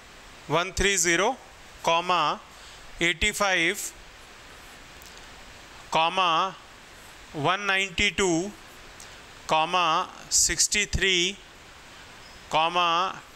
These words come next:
twenty-eight, comma,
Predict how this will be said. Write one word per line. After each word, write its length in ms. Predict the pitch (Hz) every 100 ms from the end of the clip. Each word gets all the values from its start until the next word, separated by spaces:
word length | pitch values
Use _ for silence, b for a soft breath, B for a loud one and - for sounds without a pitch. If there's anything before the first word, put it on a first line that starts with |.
| -
twenty-eight, 800 | 170 175 175 202 185 180 170 - - - - - - - - - - - - - -
comma, 720 | 160 165 185 185 170 185 196